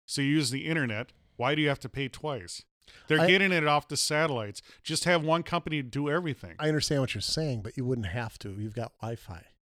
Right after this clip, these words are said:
Speaker 2: Okay.
Speaker 1: No, you're, you're missing the whole point. There's two different bills. I want one payment for everything.
Speaker 2: I understand what you're
Speaker 1: Yeah.
Speaker 2: saying,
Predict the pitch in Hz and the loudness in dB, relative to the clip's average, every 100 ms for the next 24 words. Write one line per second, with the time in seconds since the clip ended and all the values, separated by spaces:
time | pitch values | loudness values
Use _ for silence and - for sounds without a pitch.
0 | _ - 95 101 160 185 131 135 151 135 | _ -12 -10 -8 -10 -8 -6 -6 -6 -2
1 | 139 151 - 156 127 151 156 - - 170 | 0 -2 -2 -4 -4 -4 -6 -4 -2 -2
2 | 113 113 - 156 170 160 156 151 110 139 | -2 -4 -4 -2 0 0 -4 -6 -4 -2
3 | 135 90 - - _ _ _ _ _ _ | -2 -4 -10 -16 _ _ _ _ _ _
4 | _ _ _ _ _ _ 131 139 147 143 | _ _ _ _ _ _ 0 2 2 2
5 | 131 147 170 - _ _ 254 - 156 165 | 0 0 -2 -8 _ _ -20 -6 -2 0
6 | 135 113 - 127 131 143 120 - - _ | 0 -4 -6 -6 -4 -4 -6 -10 -20 _
7 | - 123 127 - 131 120 - 151 131 139 | -8 -6 -4 -4 -4 -2 -4 -2 0 0
8 | 107 | -4